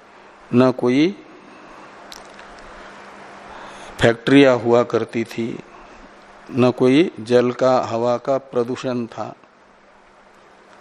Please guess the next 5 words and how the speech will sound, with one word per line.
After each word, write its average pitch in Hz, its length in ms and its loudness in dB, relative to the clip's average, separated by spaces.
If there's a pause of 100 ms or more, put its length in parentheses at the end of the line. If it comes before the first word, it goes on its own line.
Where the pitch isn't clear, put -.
(1300)
तो 123 140 4
गंगा 139 380 2
जैसी 139 400 -2
बारह 131 380 -2
महीना 135 500 -4